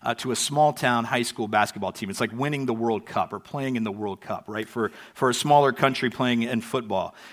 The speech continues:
And so they were playing against the big school from the capital city with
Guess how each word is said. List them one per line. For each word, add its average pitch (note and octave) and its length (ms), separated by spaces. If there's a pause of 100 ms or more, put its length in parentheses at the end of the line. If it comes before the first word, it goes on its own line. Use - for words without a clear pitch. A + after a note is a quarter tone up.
(340)
And D#3 100
so G3+ 160
they F#3 140
were F#3 100
playing G#3+ 380
against D3 380
the B2+ 80
big E3+ 360
school F#2+ 720
from C3+ 180
the A#2+ 80
capital C#3 460
city F#2 340
with G#2 180